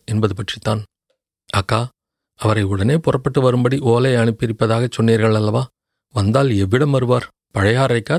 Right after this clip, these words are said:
தஞ்சாவூருக்கா?" என்று வானதி கேட்டாள். தஞ்சாவூருக்கு இவர்கள் போயிருக்கும்போது இளவரசர் பழையாறைக்கு வந்துவிட்டால் என்ன செய்கிறது என்பது வானதியின் கவலை. வேறு யோசனைகளில் ஆழ்ந்திருந்த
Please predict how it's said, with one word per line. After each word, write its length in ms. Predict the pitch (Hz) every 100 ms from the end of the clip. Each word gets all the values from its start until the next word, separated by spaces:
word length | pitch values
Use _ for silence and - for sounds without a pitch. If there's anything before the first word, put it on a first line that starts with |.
| -
தஞ்சாவூருக்கா?" 640 | 117 120 135 127 117 123 - _ _ _ _
என்று 380 | 117 113 139 117
வானதி 160 | 117
கேட்டாள். 400 | 113 117 113 110 - _ _ _ _ _ -
தஞ்சாவூருக்கு 680 | 104 110 151 147 147 139 131
இவர்கள் 340 | 117 120 117
போயிருக்கும்போது 800 | 123 131 131 131 117 120 135 127 - _ _
இளவரசர் 460 | 113 123 139 147 135 117
பழையாறைக்கு 480 | 113 123 123 120
வந்துவிட்டால் 580 | 120 117 117 113 135 135
என்ன 260 | - 104 139
செய்கிறது 520 | 135 120 117 113 -
என்பது 360 | - 107 113 139
வானதியின் 500 | 110 117 127 104 117
கவலை. 360 | 123 113 117 - _ _ _ _ _ _ 107
வேறு 300 | 117 139 151
யோசனைகளில் 680 | 127 131 143 139 135 131 -
ஆழ்ந்திருந்த 520 | 120 127 123 117